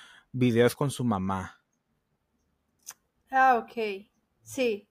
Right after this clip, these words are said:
Speaker 2: ya
Speaker 1: Y
Speaker 2: creo,
Speaker 1: que
Speaker 2: sí.
Speaker 1: llega y te, y comienza a tocarte y bien amigable, y digo, "Oye, ¿se conocen? O sea, a lo mejor del ámbito", o,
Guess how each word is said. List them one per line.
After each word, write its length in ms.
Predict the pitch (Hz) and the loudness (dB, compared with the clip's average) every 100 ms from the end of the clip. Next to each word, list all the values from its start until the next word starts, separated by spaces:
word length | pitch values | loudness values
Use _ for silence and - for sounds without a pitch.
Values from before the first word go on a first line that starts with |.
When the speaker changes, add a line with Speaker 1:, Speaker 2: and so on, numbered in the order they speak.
| - | -4
Speaker 2:
ya 260 | 220 196 | -2 0
Speaker 1:
Y 0 | |
Speaker 2:
creo, 200 | - 143 | 2 4
Speaker 1:
que 120 | 139 147 | 4 4
Speaker 2:
sí. 0 | |
Speaker 1:
llega 580 | 131 156 165 165 160 151 | 8 8 8 8 4 2
y 60 | 143 | 0
te, 120 | 131 | -2
y 240 | 127 120 | -4 -4
comienza 300 | 117 131 131 | -2 0 0
a 20 | 143 | -2
tocarte 720 | 135 151 151 147 - 151 147 | -6 -4 -4 -4 -2 0 0
y 280 | 127 120 110 | 0 -4 -6
bien 380 | 101 117 123 135 | -8 -4 0 2
amigable, 840 | 143 131 139 143 139 135 139 143 | 2 2 6 6 6 4 6 6
y 80 | 135 | 4
digo, 200 | 120 113 | 2 2
"Oye, 160 | 113 120 | 2 0
¿se 120 | 113 | -2
conocen? 680 | - 110 113 135 156 180 175 | -2 0 2 4 4 4 4
O 60 | |
sea, 180 | 147 127 | 4 2
a 40 | 117 | 2
lo 60 | |
mejor 260 | 113 131 127 | 2 2 2
del 200 | 139 127 | 2 4
ámbito", 540 | 123 147 170 - 180 | 6 6 2 2 4
o, 220 | 170 165 | 6 6